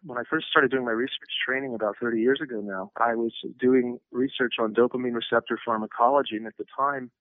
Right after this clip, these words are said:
I was very much a student of the dopamine theory of schizophrenia, and you mentioned Arvid Carlson. Uh, he was one of the main proponents, and there were others. I studied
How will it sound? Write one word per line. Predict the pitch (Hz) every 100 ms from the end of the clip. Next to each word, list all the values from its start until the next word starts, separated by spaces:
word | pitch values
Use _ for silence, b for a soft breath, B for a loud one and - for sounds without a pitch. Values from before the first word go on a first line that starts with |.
| -
I | 120
was | 120
very | 127
much | 131 -
a | - -
student | 135 131 113
of | 104
the | 110
dopamine | 123 139 135 120 117 -
theory | 143 147 113 104 -
of | - - 117
schizophrenia, | - - 147 156 127 107 117 117
and | 110
you | 117
mentioned | 120 123 120
Arvid | 110 117 104 -
Carlson. | 127 151 - 113 107 - -
Uh, | 110
he | 135
was | 135 117
one | 120
of | 113
the | 113 -
main | 117 113
proponents, | - - - 123 123 -
and | 113
there | 113
were | 107
others. | 127 139 120 110
I | 113 113
studied | - 123 123